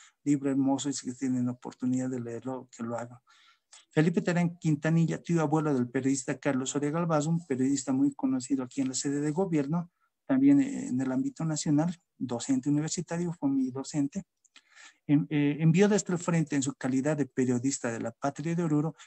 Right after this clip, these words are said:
descripciones de sus impresiones sobre el conflicto. Vamos. Mm, también el periodista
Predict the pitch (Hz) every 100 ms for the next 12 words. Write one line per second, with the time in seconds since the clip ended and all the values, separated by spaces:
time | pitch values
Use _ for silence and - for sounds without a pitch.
0 | _ 156 180 180 196 - 202 208 170 147
1 | 147 147 131 123 131 151 143 139 131 120
2 | 110 123 110 120 107 _ _ _ _ _
3 | _ _ _ _ _ _ _ _ _ 151
4 | 123 143 175 - _ _ _ _ _ _
5 | _ _ _ _ _ _ _ _ _ _
6 | _ _ _ _ _ _ _ _ _ _
7 | _ _ _ _ _ _ _ _ _ _
8 | _ _ _ _ - 151 151 - 165 190
9 | 214 - 160 147 143 151 - 151 139 127
10 | 120